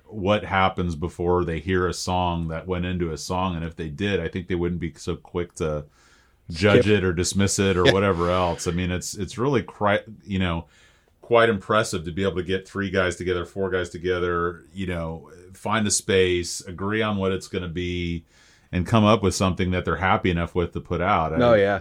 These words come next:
Speaker 1: Yeah. So what happens in twenty eleven as, as that band's kind of tapering off a little bit?
Speaker 2: Yeah, so,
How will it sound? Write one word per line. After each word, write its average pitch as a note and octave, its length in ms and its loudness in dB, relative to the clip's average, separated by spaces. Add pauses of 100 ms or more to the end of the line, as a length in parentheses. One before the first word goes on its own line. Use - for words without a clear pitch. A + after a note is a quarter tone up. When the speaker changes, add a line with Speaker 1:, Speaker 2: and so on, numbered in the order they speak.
Speaker 1:
Yeah. F2+ 300 0 (500)
So C3 520 10
what C#3+ 200 10
happens C3 300 10
in A2 80 4
twenty B2+ 260 2
eleven A2 460 6
as, F#2+ 260 0
as F2+ 180 -4
that G2 220 2
band's F#2 260 0
kind F#2 240 0
of D#2 180 -4 (100)
tapering F2+ 480 0
off E2+ 240 0
a F2+ 40 -4
little E2 180 -2
bit? D#2+ 260 0
Speaker 2:
Yeah, F#3+ 220 12
so, F3+ 460 8